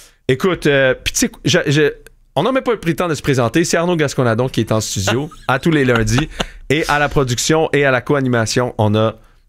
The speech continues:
Speaker 1: Pepper, connu sous le nom de Arnaud Pepperall Gutierrez.
Speaker 2: Gutierrez.
Speaker 1: Gutierrez.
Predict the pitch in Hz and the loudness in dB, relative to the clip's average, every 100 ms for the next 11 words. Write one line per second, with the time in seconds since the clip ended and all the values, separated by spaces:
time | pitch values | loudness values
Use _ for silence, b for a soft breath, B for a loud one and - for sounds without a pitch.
0 | _ 156 120 127 139 139 - - 139 139 | _ -4 0 0 0 -2 -8 -4 -2 -2
1 | - 117 107 117 113 110 107 107 117 120 | 0 0 2 2 2 0 0 0 0 0
2 | 110 110 107 110 123 185 - 113 110 117 | 0 2 2 2 2 0 2 0 2 2
3 | 156 160 151 156 160 - 107 117 92 - | 0 -2 -2 -2 -2 -4 -2 -2 -2 -6
4 | - 110 135 131 117 127 135 110 104 | -4 0 0 2 2 2 2 2 0